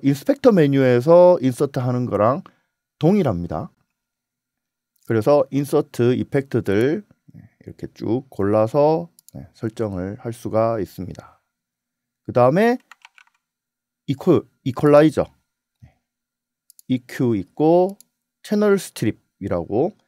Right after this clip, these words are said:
네, 게이트, 컴프레서, 이큐, 뭐, 뭐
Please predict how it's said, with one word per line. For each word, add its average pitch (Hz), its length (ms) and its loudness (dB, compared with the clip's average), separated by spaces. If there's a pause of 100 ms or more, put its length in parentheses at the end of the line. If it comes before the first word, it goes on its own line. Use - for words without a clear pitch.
(160)
네, 82 140 -14
게이트, 110 520 -4
컴프레서, 139 760 -4 (340)
이큐, 135 680 -6 (460)
뭐, - 240 -10 (260)
뭐 101 200 -2